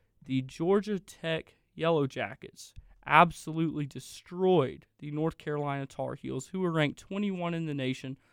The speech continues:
started in the top ten. Sam Howell went twenty-five for thirty-nine for three hundred six yards and two touchdowns,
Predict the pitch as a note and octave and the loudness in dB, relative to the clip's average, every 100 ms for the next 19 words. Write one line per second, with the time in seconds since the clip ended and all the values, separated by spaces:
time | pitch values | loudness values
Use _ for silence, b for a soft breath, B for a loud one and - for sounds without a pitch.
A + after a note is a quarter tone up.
0 | b b b - F3+ F#3 F3+ E3+ C3+ - | b b b -2 4 4 4 0 -2 -2
1 | D#3 D#3 - - B2+ B2+ - _ _ _ | 0 0 -2 -4 -2 -2 -6 _ _ _
2 | _ - - F#3+ G3 F#3+ D3 C3+ C3+ C3+ | _ -18 -10 -2 2 2 2 2 2 2
3 | C3 C#3 B2+ - - G3 G#3 F#3+ D#3+ D#3 | -2 -4 -10 -10 -12 -6 -4 -2 4 4
4 | D3+ C#3+ - D3 D3 D3+ C3 B2+ B2+ C3 | 4 0 -8 -4 -2 0 0 -2 -4 -4
5 | B2+ - - F#3+ F3+ D#3+ - - C#3 - | -10 -12 -8 -4 -2 -4 -10 -12 -12 -10
6 | C3 B2 C3 - C3 - - F3 - B2 | -6 -2 -2 -4 -10 -10 -6 -6 -6 -10
7 | A#2+ - B2 B2+ B2+ | -12 -10 -6 -6 -6